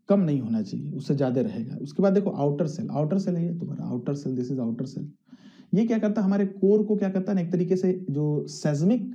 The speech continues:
flowing of water है, उससे हमारे कोर को बचाता है। ठीक है, क्योंकि जब पानी यहाँ आता है,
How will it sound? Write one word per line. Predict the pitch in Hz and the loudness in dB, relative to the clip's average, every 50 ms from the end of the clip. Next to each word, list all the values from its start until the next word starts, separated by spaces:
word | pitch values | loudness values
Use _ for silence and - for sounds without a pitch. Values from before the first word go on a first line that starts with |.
| 135 - - _ _ _ _ _ _ _ _ _ _ _ _ _ _ _ _ _ _ _ _ _ - | -12 -14 -14 _ _ _ _ _ _ _ _ _ _ _ _ _ _ _ _ _ _ _ _ _ -4
flowing | - - 160 175 175 165 151 | -2 0 2 2 2 0 -2
of | 123 123 | -2 0
water | 120 120 113 - 127 | -2 -2 -2 -2 -2
है, | 143 226 - - - - | -2 -4 -4 -4 -6 -6
उससे | - - - - 208 | -6 -6 -2 -2 0
हमारे | 170 151 143 143 143 | 0 0 0 -2 -2
कोर | 143 - 143 135 131 | -2 -2 0 0 0
को | - 139 | 0 0
बचाता | 123 113 - 113 117 - - | -2 -2 -4 -4 -6 -6 -8
है। | - - - - - - _ _ _ _ _ _ _ _ _ _ _ _ _ - - - | -10 -10 -12 -14 -16 -20 _ _ _ _ _ _ _ _ _ _ _ _ _ -20 -6 -4
ठीक | 170 175 | -2 0
है, | 220 170 120 - 95 - - _ _ _ - - _ - - _ _ | 0 -2 -2 -6 -10 -16 -20 _ _ _ -20 -20 _ -20 -20 _ _
क्योंकि | 160 151 175 | 0 0 2
जब | 165 180 180 180 | 2 2 0 0
पानी | 170 151 156 185 | 0 0 2 4
यहाँ | 220 220 202 208 - | 4 4 2 2 0
आता | 156 147 147 147 196 196 | -2 -4 0 0 0 0
है, | 160 156 180 214 226 - | 2 0 -2 -2 -4 -8